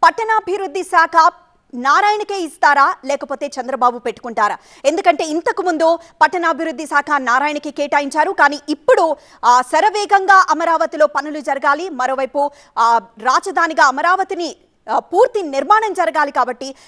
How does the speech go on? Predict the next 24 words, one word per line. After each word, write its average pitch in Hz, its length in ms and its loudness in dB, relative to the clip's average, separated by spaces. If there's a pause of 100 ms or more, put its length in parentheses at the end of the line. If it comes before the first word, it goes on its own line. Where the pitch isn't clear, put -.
(120)
చంద్రబాబు 392 500 2
ఆ 349 140 2
శాఖని, 311 500 -6 (220)
ఆ, 247 140 2
తన 285 220 -2
దగ్గర 277 240 -6
పెట్టుకుంటారా, 269 580 0
లేకపోతే 262 440 -6
నారాయణకు 262 460 -2
అప్పగించి 269 500 -8
శరవేగంగా 254 500 -2
పనులు 247 240 -2
పూర్తయ్యేలా 247 600 -2
చేస్తారా? 240 380 0 (320)
దీనిపైన 285 380 0
కూడా 262 240 2
కొంత 262 240 -4
కసరత్తు 262 400 -6
జరుగుతోంది. 277 580 -4 (300)
So, 320 180 8 (300)
ఆ, 262 160 6
స్వేరింగ్ 392 540 2
చేసిన, 381 460 2 (480)
ఆ, 247 180 2